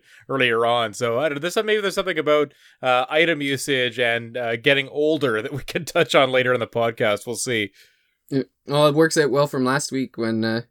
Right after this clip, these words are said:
Speaker 2: we kept, I, I was happy to find elixirs in all the clocks in Final Fantasy six, but yeah, I was, every time I had one, I was very hesitant to use it, so.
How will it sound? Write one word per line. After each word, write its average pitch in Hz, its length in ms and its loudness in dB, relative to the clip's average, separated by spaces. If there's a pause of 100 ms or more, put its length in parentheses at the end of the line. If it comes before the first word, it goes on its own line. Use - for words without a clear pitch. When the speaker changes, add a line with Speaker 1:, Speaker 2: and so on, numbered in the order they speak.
(380)
Speaker 2:
we 135 100 -4
kept, 139 260 0
I, 123 300 4
I 120 120 0
was 127 160 0
happy 143 240 2
to 135 80 -4
find 139 280 -2
elixirs 127 400 -2
in 123 80 -2
all 123 140 2
the 117 80 -4
clocks 123 360 -2
in 107 120 -6
Final 117 240 -4
Fantasy 117 400 -4
six, 117 360 -4
but - 200 -6
yeah, 120 180 2
I 120 140 4
was, 123 240 -2
every 139 260 -2
time 139 240 2
I 131 120 0
had 127 180 0
one, 117 180 -2
I 117 80 0
was 117 260 -4 (560)
very 135 280 8
hesitant 127 440 2
to 123 80 -2
use 120 280 -2
it, - 160 -6
so. 110 180 -8